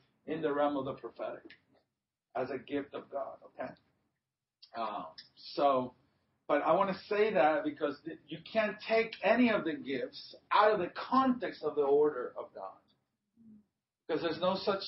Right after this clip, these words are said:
thing as a prophet-led reality or an evangelistic-led reality. No, it's gotta be an apostol-, the church,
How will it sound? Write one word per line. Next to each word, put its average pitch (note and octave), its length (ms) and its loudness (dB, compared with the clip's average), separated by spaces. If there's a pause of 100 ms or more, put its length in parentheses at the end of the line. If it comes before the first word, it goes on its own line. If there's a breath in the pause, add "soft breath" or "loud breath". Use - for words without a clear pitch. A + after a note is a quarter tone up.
thing F#3 400 -6
as D3+ 160 0
a - 200 -2
prophet-led E3 840 4
reality C#3+ 640 -4
or D3 140 4
an E3 100 0
evangelistic-led F3 1300 0
reality. C#3+ 280 -4 (160 soft breath)
No, F#3+ 140 0
it's G3+ 120 -4
gotta F3 240 2
be F3+ 120 0
an D3+ 100 -4
apostol-, - 580 -2
the - 180 2
church, G3 300 -4